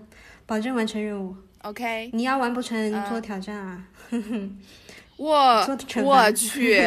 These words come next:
Speaker 1: <laughs>
Speaker 2: 肯定完成。我跟你讲，我就在录制的前一天去熬夜看一部电影。
Speaker 1: 行，可以，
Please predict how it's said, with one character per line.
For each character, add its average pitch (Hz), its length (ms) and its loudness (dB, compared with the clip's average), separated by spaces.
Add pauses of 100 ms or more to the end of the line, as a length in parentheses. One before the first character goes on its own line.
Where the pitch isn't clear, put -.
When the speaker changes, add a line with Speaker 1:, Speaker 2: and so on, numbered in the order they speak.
(120)
Speaker 1:
<laughs> - 240 -14
Speaker 2:
肯 240 240 2
定 311 200 0
完 220 220 4
成。 277 220 0
我 202 100 0
跟 226 180 -2
你 247 120 -4
讲， 185 320 0
我 202 140 2
就 269 160 -6
在 254 160 0
录 269 180 -6
制 262 180 -8
的 226 120 -2
前 190 320 -6
一 226 80 -8
天 202 320 -6
去 - 140 -10
熬 180 200 -2
夜 226 240 -4
看 202 260 -8
一 180 60 -8
部 190 120 -10
电 202 280 -4
影。 113 140 -12 (840)
Speaker 1:
行， 220 360 -8 (360)
可 220 240 -8
以， 202 280 -6